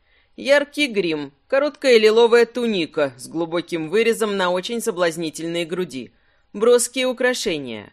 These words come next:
Большие серые глаза, ладная фигурка, чудесные ножки. Очень мила и свежа. Странно, что она до сих пор не нашла себе клиента.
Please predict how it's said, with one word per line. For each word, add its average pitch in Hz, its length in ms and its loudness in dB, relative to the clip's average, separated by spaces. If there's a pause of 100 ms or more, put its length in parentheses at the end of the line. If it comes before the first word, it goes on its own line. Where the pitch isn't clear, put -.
(480)
Большие 180 560 -4
серые 190 460 0
глаза, 160 680 0
ладная 190 480 -2
фигурка, 202 800 -4
чудесные 190 680 -2
ножки. 156 560 -6 (480)
Очень 202 560 -4
мила 277 420 0
и 175 60 -2
свежа. 160 580 -6 (580)
Странно, 208 680 -2
что 196 300 -2
она 226 240 -2
до 233 100 -4
сих - 300 -10
пор 240 200 0
не 269 120 -4
нашла 208 400 0
себе 190 300 -4
клиента. 170 680 -6